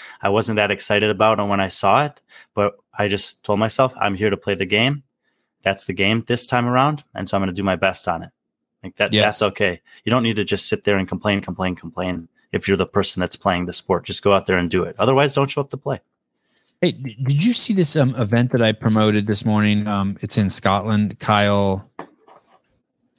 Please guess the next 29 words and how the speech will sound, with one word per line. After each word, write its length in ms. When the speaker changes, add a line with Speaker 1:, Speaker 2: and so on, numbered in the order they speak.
Speaker 2:
fuck, 420
I 80
forget 280
Kyle's 360
last 260
name. 320
It's, 180
it's, 180
it's, 260
um, 460
it's 180
like, 280
it's, 240
it's 120
called, 240
like, 200
the 100
Wad. 600
The 80
hell 180
was 160
the 80
name 180
of 60
that? 220
Wad, 640
Wadlock, 600
Lock 280
Wad. 400